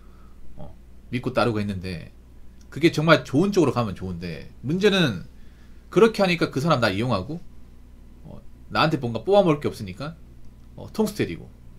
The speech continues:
그런 일을 한 번이 아니라 제가 몇 번 겪었거든요.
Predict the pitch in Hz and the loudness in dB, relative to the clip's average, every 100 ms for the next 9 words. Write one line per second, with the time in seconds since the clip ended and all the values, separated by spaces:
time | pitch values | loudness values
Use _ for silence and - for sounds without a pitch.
0 | - - - - - - - - - - | -20 -20 -20 -20 -20 -18 -16 -16 -18 -18
1 | - - - - - - - - - 160 | -20 -20 -20 -20 -20 -18 -18 -18 0 6
2 | 196 165 156 190 196 208 123 110 107 78 | 8 8 4 2 2 4 4 4 2 -2
3 | - - - - - - - - - - | -10 -18 -18 -18 -18 -18 -18 -18 -20 -20
4 | - - - 123 135 98 98 113 - 127 | -18 -8 -2 2 2 2 -2 -4 -6 -10
5 | - - - 64 | -10 -12 -12 -14